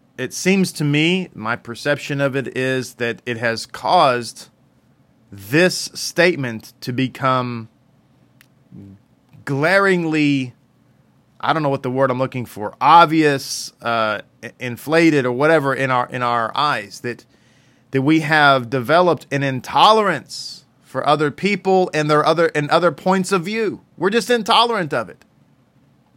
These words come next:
And we want to tear people down. We disagree with their point of view. We disagree with their opinion. And so what do we start doing? We start attacking their character.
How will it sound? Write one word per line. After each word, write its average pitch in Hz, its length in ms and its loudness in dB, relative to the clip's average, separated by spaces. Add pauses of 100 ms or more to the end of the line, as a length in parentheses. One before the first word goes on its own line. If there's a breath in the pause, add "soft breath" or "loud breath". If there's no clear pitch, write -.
(1300)
And 135 560 -2
we 143 120 0
want 165 260 2
to 160 60 -2
tear 180 260 4
people 185 320 0
down. 165 520 0
We 143 200 0
disagree 180 580 4
with 175 140 2
their 156 140 2
point 165 260 -2
of 151 80 0
view. 180 320 0
We 151 120 -2
disagree 151 400 -2
with 160 100 2
their 151 120 0
opinion. 185 500 -2
And 139 100 -4
so 156 160 0
what 170 100 2
do 165 60 2
we 165 80 4
start 147 240 -2
doing? 170 200 -2
We 156 80 -4
start 139 200 -2
attacking 147 480 -2
their 113 160 -4
character. 151 800 0